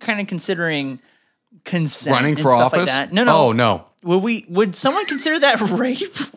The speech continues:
Speaker 2: What? Fucking a sex doll?
Speaker 1: Someone else's on their porch.
Speaker 2: It's not this family's.
Speaker 1: That's true, but they're like, "Don't come on my
Speaker 2: What?
Speaker 1: porch and have sex with
Speaker 2: Don't
Speaker 1: a sex"
Speaker 2: come on my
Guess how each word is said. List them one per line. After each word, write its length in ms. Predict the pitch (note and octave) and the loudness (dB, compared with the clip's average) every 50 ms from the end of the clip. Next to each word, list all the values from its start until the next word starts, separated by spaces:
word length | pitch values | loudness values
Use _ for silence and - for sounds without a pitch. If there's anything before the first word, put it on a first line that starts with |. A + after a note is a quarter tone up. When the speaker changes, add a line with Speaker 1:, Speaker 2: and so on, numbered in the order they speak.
| - - _ _ _ _ _ _ _ | -20 -20 _ _ _ _ _ _ _
Speaker 2:
What? 340 | - E3+ D3 A#2 G#2+ - - _ _ B2+ A#2 _ | -2 0 0 0 0 -2 -12 _ _ -16 -16 _
Fucking 360 | - D3 D3+ D3 - D#3 D3 C3 | 0 0 0 2 0 0 0 0
a 60 | A2+ | 0
sex 280 | - - C#3 D#3 - | 2 0 0 0 2
doll? 380 | - G#3+ A3 C4 D#4+ E4+ - - _ _ _ _ _ _ _ _ _ _ _ _ _ _ _ C3+ - _ _ | 2 2 2 2 0 -2 -6 -12 _ _ _ _ _ _ _ _ _ _ _ _ _ _ _ -20 -20 _ _
Speaker 1:
Someone 500 | - - - - - F#4 F#4+ F#4+ F4+ D#4 - - - | -8 -8 -6 -4 -6 -6 -2 -2 -4 -4 -4 -10 -4
else's 640 | A3+ C4+ E4 G4 G4 G4 - - C#4+ B3 A3+ G#3 G3 | -2 2 2 2 0 0 -6 -6 0 0 0 0 0
on 180 | F#3+ G#3+ A3+ | -2 -2 0
their 160 | A3+ A#3 A3 G#3 | 2 0 0 0
porch. 760 | G#3+ - - - F#4+ F4+ C4 E3 - - - - - - - - - | -2 -6 -6 -2 0 2 0 0 -2 -8 -10 -10 -10 -10 -10 -2 -2
Speaker 2:
It's 200 | E3 E3 D#3+ - | -2 -2 0 0
not 280 | F3 G#3+ B3 C4+ C4 | 2 2 2 2 2
this 240 | - A#3 G#3+ - - | 2 0 0 0 0
family's. 720 | - A3+ A#3+ D#4 F4+ D#4+ F#3+ A2+ F2+ D#2+ F2+ - - - _ _ | 0 0 0 2 2 2 2 0 -2 -6 -10 -12 -12 -14 _ _
Speaker 1:
That's 200 | C#4 D#4+ D#4 - | -2 0 0 0
true, 300 | - - F#4+ G4+ F#4+ D4+ | 0 2 4 4 4 4
but 160 | G#3 G#3 G3+ | 4 2 4
they're 140 | G3+ A3+ A#3 | 6 4 6
like, 320 | A3+ A3 G#3+ - - F#3 D#3 | 6 4 2 -2 -10 -2 2
"Don't 260 | G3+ B3+ E4+ E4 A3+ | 4 4 4 2 4
come 180 | - C4+ B3+ | 4 4 6
on 220 | B3+ A#3+ A3 G3 F3 | 6 4 4 4 2
my 280 | E3+ F#3+ G#3+ C#4 D4+ | 4 4 4 4 2
Speaker 2:
What? 100 | - B2+ | 2 4
Speaker 1:
porch 340 | C#3+ G3+ F4 - - A4 - | 4 6 6 6 4 4 2
and 100 | A#3+ A3 | 0 0
have 240 | B3+ A#3 A3+ A3 G#3+ | 2 0 0 0 -2
sex 380 | - - A#3 A3+ - - - - | -4 -6 -6 -6 -6 -6 -4 0
with 80 | D#4 | 4
Speaker 2:
Don't 140 | G3+ A3 C4+ | 4 4 4
Speaker 1:
a 40 | A#3+ | 4
sex" 120 | - - | 2 4
Speaker 2:
come 240 | - C#4+ E4+ F4+ D4+ | 6 4 4 4 2
on 260 | F#3 - G3+ G#3 F#3+ | 0 2 2 2 4
my 220 | E3+ F#3 A3+ G4+ | 4 4 2 2